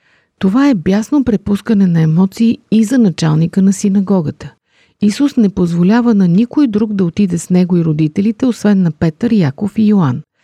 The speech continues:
Той заявява, че момичето не е мъртво, а спи.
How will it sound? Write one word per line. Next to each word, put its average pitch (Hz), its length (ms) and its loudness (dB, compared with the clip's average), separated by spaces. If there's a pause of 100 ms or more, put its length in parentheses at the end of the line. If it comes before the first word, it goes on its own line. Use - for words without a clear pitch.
(340)
Той 285 160 2
заявява, 160 680 -2
че 226 140 -2
момичето 202 540 0
не 175 240 2
е 143 40 2
мъртво, 135 400 -2
а 233 60 2
спи. - 380 -6